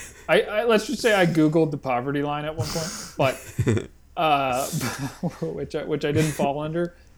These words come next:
Speaker 1: but, uh, you know, it was
Speaker 2: Nice.
Speaker 1: piecing it, it was, it was freelance, part-time, piecing it together as much as I could.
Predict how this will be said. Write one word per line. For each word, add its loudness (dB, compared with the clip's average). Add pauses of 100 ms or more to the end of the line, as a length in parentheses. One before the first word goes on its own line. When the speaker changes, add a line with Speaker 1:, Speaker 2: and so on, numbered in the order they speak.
(160)
Speaker 1:
but, -14
uh, -8
you -8
know, 0
it 0
was -4
Speaker 2:
Nice. -16
Speaker 1:
piecing -2
it, -4
it -10
was, -6
it -12
was -4
freelance, -4 (180)
part-time, -8
piecing -10
it -10
together -8
as -12
much -14
as -20
I -14
could. -14